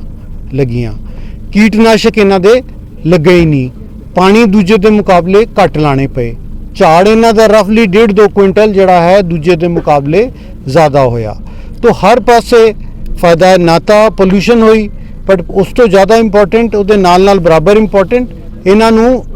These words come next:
ਆਰਥਿਕ ਵੀ ਇਸ ਦੇ ਵਿੱਚ ਲਾਭ ਹੋਇਆ। ਤੋ ਮੈਂ ਸਾਰੇ ਕਿਸਾਨ ਵੀਰਾਂ ਨੂੰ ਅਪੀਲ ਕਰਾਂਗਾ, ਇਹ ਤਜਰਬੇ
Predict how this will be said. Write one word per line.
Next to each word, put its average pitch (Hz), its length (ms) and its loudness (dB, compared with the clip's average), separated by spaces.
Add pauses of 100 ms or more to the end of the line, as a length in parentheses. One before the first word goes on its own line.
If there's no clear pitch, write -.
(120)
ਆਰਥਿਕ 190 500 0
ਵੀ 226 260 2
ਇਸ 196 140 4
ਦੇ 185 120 0
ਵਿੱਚ 208 360 -2 (360)
ਲਾਭ 160 320 2
ਹੋਇਆ। 117 340 -6 (480)
ਤੋ 180 80 0
ਮੈਂ 185 180 2
ਸਾਰੇ 190 400 2
ਕਿਸਾਨ 196 440 0
ਵੀਰਾਂ 190 240 2
ਨੂੰ 196 140 0
ਅਪੀਲ 190 240 -4
ਕਰਾਂਗਾ, 190 460 0 (500)
ਇਹ 190 140 4
ਤਜਰਬੇ 196 720 2